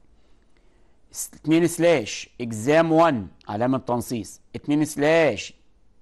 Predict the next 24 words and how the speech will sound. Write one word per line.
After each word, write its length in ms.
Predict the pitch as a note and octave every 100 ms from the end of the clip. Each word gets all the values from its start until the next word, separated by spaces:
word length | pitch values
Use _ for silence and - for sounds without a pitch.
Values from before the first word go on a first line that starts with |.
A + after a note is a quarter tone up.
| _ -
تيست 340 | F#3 E3+ - _ _ _ _ _ _ -
بوينت 560 | D#3 F#3 A#3 D4 -
تي 160 | F#3 F#3
إكس 120 | D#3+
تي. 280 | D3+ C3 F#2+ _ _ - _ _ _ _ - - - -
أنهي 240 | C4 A#3
جملة 320 | D#3 A3+ A3+ F3+
من 160 | D3+
الأربع 400 | D3 G3+ D3+ C#3
جمل 400 | C#3 G3+ F#3 E3+
دول 480 | D3 G3 A3 D4+ - _ _ _ _ _ _ -
يطبع 500 | E3 D3 C3+ G#3+ A3+
لي 120 | A3
جملة 280 | F#3 G3+ F#3
الخارج 300 | F3 F#3+ F3+
المكتوبة 400 | E3+ D3+ - E3
تحت 300 | D#3 D#3+ -
دي، 200 | B2+ A#2+ - - -
اللي 120 | A2+
هي 200 | C#3+ C#3
أحمد 340 | E3+ F#3 A3+ A#3 _
سلاش 420 | - - C#3+ C#3
مايلة 280 | C#3+ D3 C#3+
واحدة 460 | C#3 F3+ F#3+ A#3